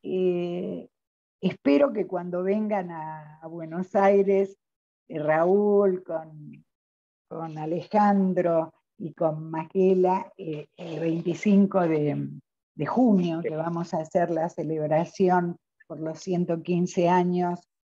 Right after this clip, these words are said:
del nacimiento de Pillón, porque nosotros siempre festejamos el nacimiento, nunca la muerte, eh, podamos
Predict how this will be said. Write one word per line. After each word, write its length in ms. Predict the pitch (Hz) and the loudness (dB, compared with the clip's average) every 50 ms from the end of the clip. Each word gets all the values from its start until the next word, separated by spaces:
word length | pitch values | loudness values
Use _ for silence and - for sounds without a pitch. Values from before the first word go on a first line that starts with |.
| _ _ _ _ _ | _ _ _ _ _
del 300 | _ - 156 160 156 156 | _ -6 -6 -4 -4 -4
nacimiento 960 | 165 165 160 - - 170 170 202 233 233 208 180 170 - - 160 147 147 147 156 | -6 -6 -6 -4 -2 0 2 2 2 2 2 -2 -6 -10 -12 -12 -12 -12 -14 -16
de 180 | 214 156 156 151 | -14 -14 -14 -12
Pillón, 580 | - 160 151 - 208 185 170 170 165 175 180 - _ _ _ _ _ _ _ _ _ _ | -12 -12 -4 0 2 2 2 0 -4 -8 -12 -14 _ _ _ _ _ _ _ _ _ _
porque 280 | - 160 151 143 156 151 | -14 -14 -12 -10 -10 -10
nosotros 460 | 147 160 147 - 185 165 160 170 156 | -10 -8 -4 -4 -2 -2 -2 -2 -2
siempre 360 | - - 185 196 196 190 202 | -2 0 0 0 2 0 0
festejamos 760 | 196 - 175 143 - - 156 - - 165 165 170 165 156 - | -2 -2 -4 -4 -6 -8 -6 -4 -4 -4 -4 -4 -6 -8 -8
el 120 | 151 151 151 | -8 -8 -6
nacimiento, 600 | 151 151 151 - 151 151 165 165 170 175 - 143 | -6 -6 -6 -6 -6 -4 -4 -2 -2 -2 -2 -4
nunca 300 | 143 147 147 143 - 147 | -2 -4 -4 -2 -2 -2
la 120 | 143 143 | -2 0
muerte, 760 | 143 147 151 143 139 139 151 160 - - 170 202 254 247 254 - _ _ _ _ _ _ _ _ _ _ _ _ _ _ - | 0 0 0 0 -2 -4 -6 -8 -2 0 2 2 2 2 -2 -8 _ _ _ _ _ _ _ _ _ _ _ _ _ _ 0
eh, 680 | 214 214 208 208 202 196 196 190 190 190 190 - 190 - - | 2 4 6 6 6 6 6 4 4 2 0 -2 -6 -8 -4
podamos 600 | - 240 247 254 285 311 330 330 330 330 294 - | 0 2 4 4 4 2 2 0 -2 -4 -4 -6